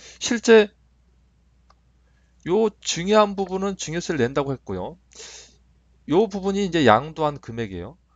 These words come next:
양도한 금액에 대한 취득 금액을 구해야 되겠죠. 취득 금액. 취득 금액은 이제 매매 차익을 구해야 되니까 취득 금액은 어떻게 되냐면 오억, 오억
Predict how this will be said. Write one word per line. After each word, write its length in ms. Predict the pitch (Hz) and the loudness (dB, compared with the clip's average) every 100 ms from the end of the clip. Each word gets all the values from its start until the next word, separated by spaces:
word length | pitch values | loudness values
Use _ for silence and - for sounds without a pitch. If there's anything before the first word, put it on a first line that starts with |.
| - 135 | -8 0
양도한 520 | 151 202 233 233 214 | 0 2 2 2 0
금액에 480 | 196 196 165 98 - _ _ _ | -4 -2 -2 -4 -6 _ _ _
대한 240 | - 123 - _ _ | -6 -6 -6 _ _
취득 460 | - - 240 262 - | -8 -6 -6 -6 -6
금액을 300 | 226 190 185 | -4 -4 -6
구해야 260 | 127 107 | -6 -4
되겠죠. 260 | 90 80 87 | -6 -12 -14
취득 320 | - 175 165 | -12 -10 -10
금액. 300 | - 92 76 - _ _ _ _ - _ - _ - _ _ - _ _ | -12 -12 -16 -20 _ _ _ _ -20 _ -20 _ -20 _ _ -20 _ _
취득 400 | - 240 240 240 | -6 -4 -4 -4
금액은 520 | 185 156 131 165 120 - _ _ _ - _ | -4 -4 -2 -2 -4 -12 _ _ _ -20 _
이제 100 | 120 | -4
매매 240 | 117 160 196 | 0 4 4
차익을 360 | - 202 170 | 2 0 0
구해야 180 | - 117 | -2 -2
되니까 420 | 107 87 - 139 - _ _ _ _ _ _ - _ _ _ - | -2 -6 -8 -8 -8 _ _ _ _ _ _ -20 _ _ _ -12
취득 260 | - 247 254 | -4 -2 0
금액은 300 | 214 185 123 | 2 2 0
어떻게 260 | - 123 | -2 -4
되냐면 280 | 104 117 123 - _ _ _ _ _ | -4 -6 -8 -12 _ _ _ _ _
오억, 480 | 104 123 165 127 - _ _ _ _ _ _ - _ _ _ - | -4 0 4 4 2 _ _ _ _ _ _ -20 _ _ _ -12
오억 420 | 110 120 147 | -6 0 2